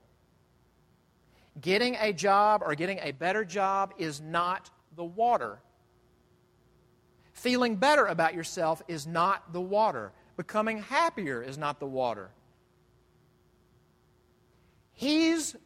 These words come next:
the water. And this is the claim that Jesus makes. "If you come to me and drink, you'll never be thirsty." But then he says this, "You will become rivers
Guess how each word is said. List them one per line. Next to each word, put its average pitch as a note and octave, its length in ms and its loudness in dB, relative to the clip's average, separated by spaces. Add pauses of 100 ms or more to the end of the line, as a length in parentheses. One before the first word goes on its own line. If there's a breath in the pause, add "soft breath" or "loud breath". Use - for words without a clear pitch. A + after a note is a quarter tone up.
the F#3+ 140 2
water. A3 580 4 (2250 soft breath)
And G3+ 220 0
this D#4+ 160 0
is D4 120 -6
the C4 80 -8
claim B3+ 340 -2
that G3 100 -8
Jesus G3+ 340 -8
makes. F3 480 -4
"If D3+ 160 -10
you D#4 140 0
come D#4 240 -2
to C#4 60 -6
me B3 260 -2
and F3+ 140 -6
drink, D3+ 320 -6 (180)
you'll G3 220 0
never A3 240 -2
be F#3 120 -6
thirsty." D#3 520 -8 (180 soft breath)
But - 160 -12
then C#4+ 120 -4
he E4+ 80 -14
says A3 320 -10
this, C3+ 300 -8 (220)
"You G3 400 -2 (520 soft breath)
will G3+ 260 0
become C#3+ 560 -10 (160)
rivers C#3 720 -10